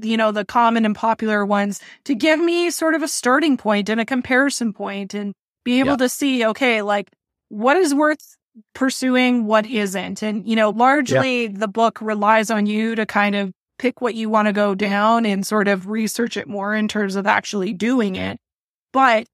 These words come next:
Speaker 1: I, I think having a starting point and an understanding and an overview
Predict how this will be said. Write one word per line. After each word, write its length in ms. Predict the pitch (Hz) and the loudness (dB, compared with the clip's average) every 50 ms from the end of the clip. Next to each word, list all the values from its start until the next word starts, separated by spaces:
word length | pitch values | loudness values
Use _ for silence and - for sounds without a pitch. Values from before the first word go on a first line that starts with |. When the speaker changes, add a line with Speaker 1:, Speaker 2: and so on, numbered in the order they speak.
| _ _ - | _ _ -2
Speaker 1:
I, 240 | 240 240 247 233 - _ _ | 0 0 0 0 -4 _ _
I 140 | 247 240 233 | -4 -4 -4
think 300 | - - 320 294 302 285 | -4 -4 -2 -2 -2 -2
having 380 | - - 247 247 247 254 247 233 | -2 0 0 0 2 2 0 0
a 80 | 208 | -2
starting 540 | - - - - - 233 233 233 247 247 254 | -4 -6 -8 -4 -2 0 2 2 2 2 0
point 340 | 254 - 262 262 262 262 254 | 0 2 2 4 4 4 2
and 120 | 262 226 208 | 0 0 -2
an 140 | 196 196 | -2 0
understanding 880 | 202 214 220 214 208 - - - 208 202 208 214 220 226 233 240 240 240 | 0 0 0 0 -2 -4 -4 -4 -2 -2 -2 -2 -4 -4 -4 -4 -4 -4
and 160 | - 214 196 196 | -4 -4 -4 -4
an 140 | 196 - | -4 -4
overview 760 | - 214 208 208 214 208 233 233 202 233 240 240 240 254 262 | -2 -2 0 0 0 2 0 0 2 2 2 2 2 2 0